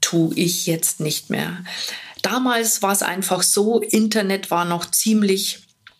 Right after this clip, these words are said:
neu gewesen. Es gab noch kein Smartphone, äh, wo man schnell mal alles sich ergoogelt hat. Ähm, es waren einfach noch andere Zeiten gewesen.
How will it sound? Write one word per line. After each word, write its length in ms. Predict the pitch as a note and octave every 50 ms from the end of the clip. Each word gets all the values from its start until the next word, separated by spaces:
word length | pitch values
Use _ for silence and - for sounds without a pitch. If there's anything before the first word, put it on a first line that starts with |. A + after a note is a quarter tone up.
| _ - - - -
neu 320 | F#3+ F3+ F#3 F#3+ G#3 G#3+
gewesen. 680 | G#3+ A3 G3 F#3+ G3 F#3+ G3 G3 F#3+ G3 G3 F#3 F#3 F#3 F3+ - - - - -
Es 220 | E3+ - - -
gab 440 | - F3 F3+ F#3+ G3+ F3+ - - - -
noch 300 | A#3+ F#3+ F3 F3 F3 -
kein 300 | - - G#3 G3+ G#3+ A3
Smartphone, 1120 | G#3+ - - G3+ F#3 F3+ F#3+ G3+ - - - F#3+ F3 F3+ F3+ F3+ F3 F3 F3 F3 F3 - F3 -
äh, 60 | -
wo 720 | - F3 E3+ E3+ E3 E3 E3 E3 - - F3+ E3+ F3 F3+ F3
man 720 | E3+ E3+ E3 E3 E3 E3 E3 E3 - F3 - F3+ F#3+ F#3
schnell 300 | - - F3+ F3 F3 F3
mal 300 | F3 E3 E3 E3 E3 E3
alles 420 | - - D#3+ D#3+ E3 F3 E3+ -
sich 400 | - - - D#3+ E3 F3 F3+ - -
ergoogelt 720 | E3+ E3 E3 - G3+ G3+ G3 G3+ G#3 G3 G3 G3 - -
hat. 320 | - F#3 F#3 F3+ F3+ - - -
Ähm, 360 | - - - E3+ F3 F3 E3+ E3+ - - - - - - - -
es 100 | - -
waren 160 | C#3+ D#3 E3
einfach 280 | E3+ E3 E3 - E3 D3+
noch 160 | E3 - -
andere 300 | - E3 E3 E3 E3 E3
Zeiten 440 | - - E3 D#3 G3 B3 A#3+ - D#3+
gewesen. 720 | D3 D#3 D3+ D3 D3 D#3+ E3+ F#3 G3+ A3+ C4 C4+ - -